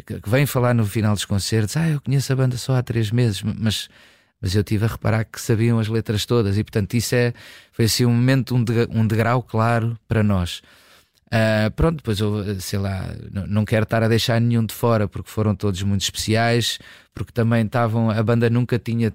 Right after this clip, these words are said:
estado tanto tempo assim, não é? Na, na crista da onda. E os co-, qu-, quando uma banda, às vezes eu, eu, eu gosto de falar nisto porque acho que é pouco valorizado.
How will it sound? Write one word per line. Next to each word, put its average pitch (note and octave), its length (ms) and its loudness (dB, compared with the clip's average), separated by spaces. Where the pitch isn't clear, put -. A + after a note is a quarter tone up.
estado A2 280 0
tanto G2+ 280 -2
tempo G2 280 -4
assim, G2+ 220 -2
não G2+ 80 2
é? G2 100 4
Na, G2+ 140 0
na G2+ 160 -2
crista G#2 380 -2
da G2 120 2
onda. G2+ 340 2
E F#2 60 -2
os G#2 120 -4
co-, - 120 -16
qu-, - 160 -12
quando A2 260 0
uma A#2 180 4
banda, A2+ 480 2
às G#2 100 -2
vezes A#2+ 160 2
eu, C3 120 2
eu, A2+ 260 -2
eu A2+ 200 -2
gosto A#2+ 240 0
de - 40 -10
falar A2+ 260 2
nisto G#2+ 300 0
porque G#2 360 -6
acho A2 220 -2
que - 100 -2
é - 20 2
pouco - 300 -6
valorizado. G#2+ 600 0